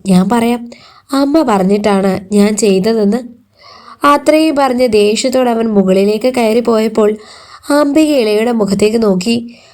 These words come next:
അവളെ അവൻ ഇവിടെ നിർത്തിയിട്ട് വന്നതായിരിക്കും. ഇത് നല്ല അവസരമാണ്. അവള് കൂടെ ഇല്ലാത്ത സമയം നോക്കി നീ അവനോട് കൂടുതൽ അടുക്കാൻ നോക്കണം. ഇനിയും ചിലപ്പോൾ ഇങ്ങനെ ഒരു അവസരം കിട്ടിയെന്ന് വരില്ല.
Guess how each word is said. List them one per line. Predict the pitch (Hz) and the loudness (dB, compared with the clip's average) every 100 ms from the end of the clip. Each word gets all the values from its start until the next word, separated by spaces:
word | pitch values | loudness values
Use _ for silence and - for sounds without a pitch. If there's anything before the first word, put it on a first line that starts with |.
| _ | _
അവളെ | 214 202 190 196 | 0 2 2 0
അവൻ | 196 214 | 0 -2
ഇവിടെ | 226 214 233 | -2 -2 0
നിർത്തിയിട്ട് | 233 214 233 233 | 0 0 0 0
വന്നതായിരിക്കും. | 240 214 233 254 247 240 233 202 202 - - - _ - | 0 0 0 0 0 -2 -2 -2 -2 -8 -20 -20 _ -8
ഇത് | 285 320 | 0 2
നല്ല | 277 277 294 | 2 0 0
അവസരമാണ്. | 269 254 294 285 226 185 190 - _ _ - - | -2 -2 0 0 0 -2 -4 -10 _ _ -12 -2
അവള് | 185 185 | 0 2
കൂടെ | 208 208 208 | 2 2 2
ഇല്ലാത്ത | 226 202 208 208 | 0 0 0 -2
സമയം | - 220 196 220 240 | -4 0 0 0 0
നോക്കി | 196 180 202 220 - - - _ | -2 0 0 -2 -12 -20 -20 _
നീ | - 294 | 0 2
അവനോട് | 269 240 240 254 | 2 0 0 0
കൂടുതൽ | 254 233 247 240 | 0 2 2 0
അടുക്കാൻ | 214 202 233 240 | -2 0 0 0
നോക്കണം. | 226 196 196 180 - _ _ - - _ | 0 0 0 -2 -6 _ _ -20 -20 _
ഇനിയും | 196 190 185 208 | 0 2 2 0
ചിലപ്പോൾ | 220 220 208 226 233 | 0 -2 0 0 0
ഇങ്ങനെ | 202 208 233 | 0 0 0
ഒരു | 240 | 0
അവസരം | 226 208 240 233 233 - - | -2 -2 0 0 -4 -12 -4
കിട്ടിയെന്ന് | 190 175 180 202 202 247 | 0 0 2 2 2 0
വരില്ല. | 247 240 240 | 0 0 -2